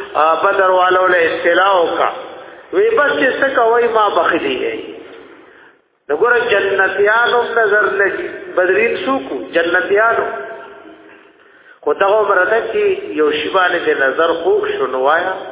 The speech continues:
«ما شاء الله، لا حول ولا قوة إلا بالله، اللهم بارك فيه.» ا تاسو دا بس نه کوئ، بس دوکاړي پې دوکاړي. واپرئ ته.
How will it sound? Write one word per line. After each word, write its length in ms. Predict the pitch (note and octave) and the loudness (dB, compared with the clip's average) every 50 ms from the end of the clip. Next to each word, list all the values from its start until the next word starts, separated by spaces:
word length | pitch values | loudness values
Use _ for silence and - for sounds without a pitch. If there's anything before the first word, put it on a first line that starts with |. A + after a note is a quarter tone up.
| - - - - - - - - - - - - _ _ _ _ _ _ _ _ _ _ _ _ _ - | -16 -16 -18 -20 -20 -20 -20 -20 -20 -20 -20 -20 _ _ _ _ _ _ _ _ _ _ _ _ _ -8
«ما 440 | B2+ C#3+ D3 D3+ D3 C#3 C3 B2 A#2 | -4 0 0 2 2 2 0 0 -4
شاء 460 | - - - A#2+ A2 G#2+ - - - | -6 -10 -10 -8 -8 -8 -8 -8 -10
الله، 720 | G#2 G2+ F#2+ F#2 F#2 F2 E2+ E2+ E2 E2 D#2 D2+ D#2 E2 F#2 - - - - _ _ _ _ _ - | -10 -10 -12 -12 -12 -12 -12 -10 -10 -10 -12 -12 -14 -16 -18 -20 -20 -20 -20 _ _ _ _ _ -14
لا 200 | A#2 B2+ B2+ A#2+ | -10 -8 -8 -8
حول 600 | - - - - - D3 C#3 C#3 C#3 C3+ - A#2 | -8 -8 -8 -8 -8 -8 -6 -6 -8 -6 -6 -8
ولا 380 | G#2+ G#2 G#2 G#2 G2+ G2+ G2 F#2+ | -8 -8 -8 -8 -8 -8 -8 -10
قوة 720 | F#2+ - - - - B2 C3 B2+ A#2 A2+ A2 G#2 G2 - - - A2 A#2 | -10 -12 -16 -18 -16 -14 -14 -14 -12 -10 -10 -10 -10 -12 -14 -16 -14 -14
إلا 420 | B2 B2+ A#2+ G#2+ G2+ F#2+ F2 E2+ | -14 -14 -14 -14 -14 -14 -14 -14
بالله، 400 | - - G2 F#2+ - G2+ G#2+ G#2 - - | -14 -14 -14 -14 -12 -14 -14 -14 -14 -14
اللهم 540 | B2 A#2+ A#2+ A#2+ G#2 - - - G#2+ G#2+ G#2 - | -14 -12 -12 -12 -12 -14 -18 -18 -16 -16 -14 -12
بارك 380 | G#2+ G#2+ G#2+ - G2+ F#2+ - - - - | -12 -12 -10 -12 -14 -16 -16 -16 -18 -18
فيه.» 240 | G2+ F2+ E2+ - - - - - - - - - - | -20 -20 -20 -20 -20 -20 -20 -20 -20 -20 -12 -8 -6
ا 40 | A#2+ | -4
تاسو 300 | - D#3+ D#3+ D3+ C#3 C3+ | -2 -2 -2 -4 -6 -2
دا 160 | C3+ D3+ D3+ | 0 0 0
بس 200 | D3+ - F3 D3+ - - | 0 -2 -6 -8 -4 -6
نه 60 | - | -6
کوئ، 260 | - - C3 B2 B2+ C3 | -6 -4 -4 -4 -4 -2
بس 160 | B2+ - - | -2 -4 -4
دوکاړي 480 | C#3 C#3+ C#3 - D3 D3+ D#3+ D#3 D#3 | -4 -10 -4 -2 -2 0 0 -2 -6
پې 140 | D#3 D3+ C#3 - - | -8 -10 -12 -12 -14
دوکاړي. 300 | B2+ - - C#3 - - - - - - - - - - - - - - - - - _ _ _ - - - - - - - - _ _ _ _ _ | -14 -6 -4 -4 -4 -4 -8 -14 -18 -18 -20 -20 -20 -20 -20 -20 -20 -20 -20 -20 -20 _ _ _ -20 -20 -20 -20 -20 -20 -20 -20 _ _ _ _ _
واپرئ 360 | - E2+ - - F#3+ E3+ - - | -4 -4 -2 -2 -4 -4 -4 -6
ته. 160 | - - | -8 -10